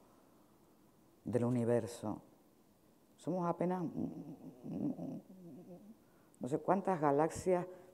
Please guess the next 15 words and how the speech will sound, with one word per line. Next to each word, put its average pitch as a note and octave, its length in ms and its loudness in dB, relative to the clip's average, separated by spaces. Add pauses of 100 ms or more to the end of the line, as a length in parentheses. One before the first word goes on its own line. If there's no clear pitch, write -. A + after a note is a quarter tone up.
dentro D#3 340 4
de D3 120 6
lo B2 200 6
local D3+ 540 6
que - 100 0
puede C3 280 2
ser A#2+ 300 -2 (1200)
la C3 220 0
nuestra, C3 480 2
pero A2+ 240 2
hay A#2 200 2 (140)
infinitas C3+ 720 0
galaxias, G#2 600 -6
¿no? - 180 -10 (1700)
Y, G#2+ 520 0